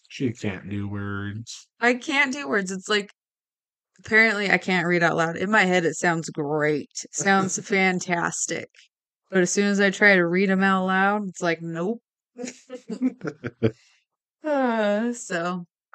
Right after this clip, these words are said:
Speaker 2: all right. Well, share, rate, review.
Speaker 1: Like, comment.
Speaker 2: Follow us on Instagram.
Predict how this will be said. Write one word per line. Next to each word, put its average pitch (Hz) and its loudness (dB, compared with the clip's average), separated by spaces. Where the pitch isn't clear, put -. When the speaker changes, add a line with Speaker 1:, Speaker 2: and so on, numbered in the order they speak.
Speaker 2:
all 233 4
right. 269 4
Well, 220 4
share, 220 4
rate, 214 4
review. 226 2
Speaker 1:
Like, 107 -6
comment. 110 -8
Speaker 2:
Follow 190 2
us 190 -6
on 202 -4
Instagram. 196 -4